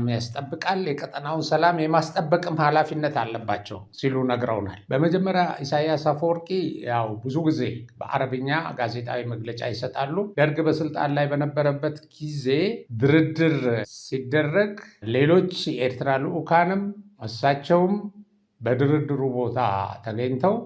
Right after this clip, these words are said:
"በአረብኛ ካልሆነ በስተቀር አንናገርም ወይም አንደራደርም" ብለው እንደነበር ይታወሳል። እና ከነጻነት በፊት የነበራቸው ተስፋ የአረቡ ዓለም ኤርትራ አረባዊት ሀገር ሆና ከኢትዮጵያ ከተገነጠለች በኋላ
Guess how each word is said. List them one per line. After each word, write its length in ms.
"በአረብኛ 640
ካልሆነ 420
በስተቀር 500
አንናገርም 800
ወይም 300
አንደራደርም" 840
ብለው 220
እንደነበር 440
ይታወሳል። 560
እና 220
ከነጻነት 680
በፊት 400
የነበራቸው 640
ተስፋ 300
የአረቡ 460
ዓለም 400
ኤርትራ 360
አረባዊት 560
ሀገር 300
ሆና 240
ከኢትዮጵያ 460
ከተገነጠለች 720
በኋላ 280